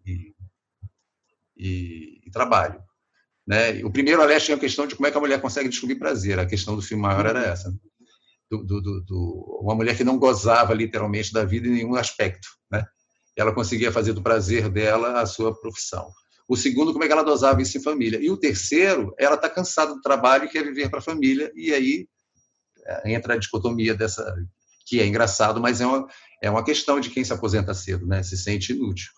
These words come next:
Speaker 1: E aí tem um conflito de gerações, que é uma coisa muito atual, né? É, a juventude tomando o mercado, quando você tá numa faixa que você tá ficando mais velha, a juventude vem tomando o mercado, já dizia Belchior, o jovem sempre vem, né? O novo sempre vem.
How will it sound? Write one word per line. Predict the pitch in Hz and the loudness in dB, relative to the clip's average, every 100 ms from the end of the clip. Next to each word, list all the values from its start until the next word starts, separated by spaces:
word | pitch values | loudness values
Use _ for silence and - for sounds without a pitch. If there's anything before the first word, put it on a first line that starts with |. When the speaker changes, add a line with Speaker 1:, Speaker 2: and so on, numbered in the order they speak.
| _ _ _ | _ _ _
Speaker 1:
E | 123 139 | 4 8
aí | 135 147 | 8 6
tem | 156 | 0
um | 156 | 2
conflito | 151 - 151 | 0 0 -2
de | 135 | 0
gerações, | 127 151 160 - 131 113 98 - - | 0 0 0 -2 -2 -2 -6 -10 -8
que | - | 0
é | 151 | 2
uma | 147 | 2
coisa | 135 135 | 0 0
muito | 139 135 | 0 0
atual, | 135 165 151 101 90 - | 0 4 4 2 -4 -8
né? | 104 117 - _ _ _ _ _ _ _ 95 | -4 -4 -6 _ _ _ _ _ _ _ -2
É, | 98 95 92 87 85 80 | 0 2 2 2 0 -2
a | 92 | -2
juventude | 90 95 110 95 117 | 0 2 0 0 -4
tomando | 101 117 110 | -2 0 2
o | 110 | 2
mercado, | 110 92 104 104 110 | 0 4 6 4 2
quando | 123 131 | -2 -2
você | 123 - 113 | -2 -6 0
tá | 110 | 0
numa | 117 | 0
faixa | 101 101 107 | -4 -6 -8
que | 98 | -8
você | 107 101 - | -8 -8 -8
tá | |
ficando | 92 98 104 | -8 -4 -2
mais | 110 | -2
velha, | 101 101 117 | 0 -2 -2
a | |
juventude | 117 127 - 123 | -4 -6 -6 -8
vem | 117 | -6
tomando | 120 123 | -6 -4
o | 123 | -4
mercado, | 117 - 104 107 | -4 -4 -4 -2
já | 113 | 0
dizia | 107 95 110 | 0 0 0
Belchior, | 113 110 143 113 | -2 -4 0 0
o | |
jovem | 104 110 110 | 2 2 2
sempre | 117 113 139 | -2 -6 -10
vem, | 156 127 | -10 -6
né? | 104 | -6
O | 104 | -4
novo | 107 | -6
sempre | 104 - 156 | -8 -14 -16
vem. | 220 | -18